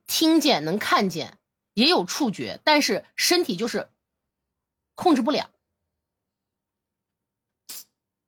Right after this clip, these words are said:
在这种恐惧中呢，我就跟这个猫对视。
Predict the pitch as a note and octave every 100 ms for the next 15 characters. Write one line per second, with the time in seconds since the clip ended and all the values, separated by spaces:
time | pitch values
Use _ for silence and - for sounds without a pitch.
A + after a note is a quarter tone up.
0 | _ _ F4+ E4+ F4 F4 - F#3+ G3+ C#4+
1 | C4+ C4+ F3 G#2 - _ _ _ _ _
2 | _ _ _ G3 G#3+ A#3+ A3+ G3 G3 G3+
3 | A#3 F3+ - E3+